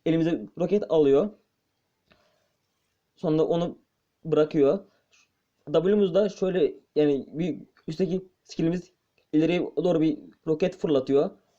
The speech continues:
Bu hasar veriyor adamlara. E'miz de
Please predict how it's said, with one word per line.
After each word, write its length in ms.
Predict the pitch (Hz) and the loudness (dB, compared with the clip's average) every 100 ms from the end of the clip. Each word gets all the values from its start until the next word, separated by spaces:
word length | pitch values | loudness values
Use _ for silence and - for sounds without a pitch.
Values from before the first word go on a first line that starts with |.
| - | -10
Bu 120 | 139 | -4
hasar 340 | 156 165 165 151 - _ _ - | -2 0 0 -2 -10 _ _ -6
veriyor 260 | 151 147 127 | 0 2 4
adamlara. 560 | 123 127 127 160 185 _ _ _ _ _ _ _ _ _ _ _ _ | 2 0 0 -2 -6 _ _ _ _ _ _ _ _ _ _ _ _
E'miz 420 | 151 151 175 196 170 | 2 2 2 0 0
de 320 | 214 220 | 0 -2